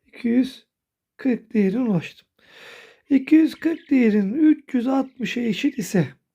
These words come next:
benden de A barajını istiyorsa, yani otuzun daire grafiğindeki açını-, açısını istiyorsa x derim. İçler dışlar çarpımı yaptığım zaman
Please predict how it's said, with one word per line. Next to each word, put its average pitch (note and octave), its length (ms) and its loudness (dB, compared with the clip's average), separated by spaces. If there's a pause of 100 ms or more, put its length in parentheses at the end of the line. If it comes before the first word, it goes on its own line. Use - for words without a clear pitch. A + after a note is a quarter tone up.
(500)
benden A#3 480 0
de B3 60 0
A B3 260 2
barajını G3+ 380 2
istiyorsa, E3 380 -4
yani F#3+ 360 -2 (160)
otuzun C4 680 0 (500)
daire A#3+ 320 2
grafiğindeki A3 600 -2
açını-, A#3 420 -4 (260)
açısını G#3+ 420 -6
istiyorsa A#3 680 -2 (360)
x - 220 -20
derim. - 160 -20 (140)
İçler D#4 440 -2
dışlar C#4 340 -2
çarpımı A#3 420 -4
yaptığım G3+ 300 -4
zaman E3 200 -2